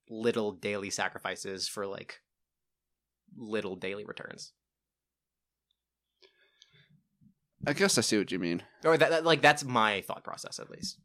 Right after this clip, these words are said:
Speaker 2: I just wouldn't wanna do, I wouldn't, I wouldn't, I don't think I would do that.
Speaker 1: Hmm.
Speaker 2: I don't think I would do that. I think we can, I think we can end the episode there.
Speaker 1: <sighs> Before I go on another bender. Holy
Speaker 2: Jesus.
Speaker 1: shit. My eyes have dried up now.
Speaker 2: Jesus fucking
Speaker 1: My
Speaker 2: Christ.
Speaker 1: God.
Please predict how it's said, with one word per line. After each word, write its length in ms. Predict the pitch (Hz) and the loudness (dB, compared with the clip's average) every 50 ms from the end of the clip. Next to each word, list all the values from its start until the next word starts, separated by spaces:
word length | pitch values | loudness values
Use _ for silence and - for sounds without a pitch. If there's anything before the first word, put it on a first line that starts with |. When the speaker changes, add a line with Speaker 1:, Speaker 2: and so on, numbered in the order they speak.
| - | -6
Speaker 2:
I 140 | 95 107 110 | 0 0 2
just 180 | 117 123 113 - | 2 2 0 0
wouldn't 240 | 104 98 90 85 80 | -2 -2 0 -2 -4
wanna 200 | 85 82 80 - | -6 -8 -8 -8
do, 180 | - 90 - - | -6 -6 -4 -2
I 120 | 82 101 | 0 0
wouldn't, 340 | 101 95 92 92 92 90 - - - - | 2 0 0 -2 -4 -10 -10 -12 -4 0
I 120 | 104 110 | 2 4
wouldn't, 440 | 113 113 110 107 104 - - - - _ _ _ _ _ _ - _ _ _ | 4 4 2 2 -2 -4 -8 -12 -20 _ _ _ _ _ _ -20 _ _ _
I 120 | - 104 113 | 0 4 4
don't 120 | 113 110 | 4 4
think 140 | 110 95 92 | 2 0 -2
I 60 | 90 | -4
would 100 | 82 71 | -4 -4
do 100 | 80 78 | -6 -4
that. 220 | 76 73 76 - - _ - - - _ _ _ _ _ _ _ _ _ _ _ _ _ _ _ _ _ _ _ _ _ _ _ - | -4 -4 -4 -6 -6 _ -20 -20 -20 _ _ _ _ _ _ _ _ _ _ _ _ _ _ _ _ _ _ _ _ _ _ _ -14
Speaker 1:
Hmm. 80 | 359 370 - _ - _ _ _ _ _ _ _ _ _ _ _ _ _ _ _ _ _ _ _ _ _ _ _ _ _ _ - 160 | -14 -14 -14 _ -20 _ _ _ _ _ _ _ _ _ _ _ _ _ _ _ _ _ _ _ _ _ _ _ _ _ _ -14 -12
Speaker 2:
I 80 | 165 | -8
don't 240 | 156 - 180 180 160 | -6 -6 -6 -6 -4
think 160 | 156 175 143 | -6 -4 -2
I 60 | 156 | 0
would 100 | 151 143 | 0 2
do 120 | 135 147 139 | 4 4 4
that. 140 | 131 117 110 | 6 6 6
I 60 | 113 | 4
think 160 | 123 - - | 2 0 0
we 100 | 202 151 | 0 4
can, 260 | 131 135 123 113 110 - - - - - - - - - - - | 6 6 4 4 0 -4 -12 -18 -20 -20 -20 -20 -20 -20 -8 4
I 80 | - 190 | 6 6
think 120 | - 349 | 8 8
we 120 | 214 170 151 | 8 8 8
can 100 | 135 123 | 8 8
end 100 | 117 104 | 6 6
the 100 | 98 87 | 4 2
episode 320 | 67 - - - 73 - | 0 0 -2 -2 0 0
there. 120 | - - - | 0 0 -2
Speaker 1:
<sighs> 80 | - | -2
Before 240 | - - 131 143 139 | -4 0 6 8 8
I 60 | 135 | 8
go 100 | - 131 | 8 8
on 80 | 123 123 | 6 6
another 260 | 123 117 117 113 113 | 6 4 4 2 2
bender. 600 | 98 98 90 - 110 110 117 110 110 107 113 113 - - - - | -2 -4 0 2 4 4 4 2 0 0 0 -2 -6 -12 -16 -12
Holy 320 | - - 135 135 127 117 110 | -4 -2 0 4 4 4 4
Speaker 2:
Jesus. 140 | - 92 85 | 4 2 0
Speaker 1:
shit. 420 | - - - 127 151 143 - - - | 0 0 4 4 4 4 2 -4 4
My 260 | 156 139 139 120 90 | 8 8 8 8 8
eyes 220 | 113 123 131 123 - | 4 4 2 2 0
have 120 | 127 113 | -4 -2
dried 260 | - 120 110 107 107 | 0 2 2 2 2
up 200 | 104 107 104 - - | 0 -4 -6 -6 -6
now. 160 | 110 107 110 | -6 -4 -2
Speaker 2:
Jesus 360 | 101 98 95 87 - - - | -2 -2 -4 -4 -8 -8 -10
fucking 380 | - - 80 78 82 - - - | -10 -8 -8 -8 -8 -10 -12 -10
Speaker 1:
My 140 | - - 78 | -8 -8 -8
Speaker 2:
Christ. 180 | 80 - - - | -8 -8 -6 -4
Speaker 1:
God. 360 | 104 101 104 101 98 98 | -4 -2 -2 -4 -6 -8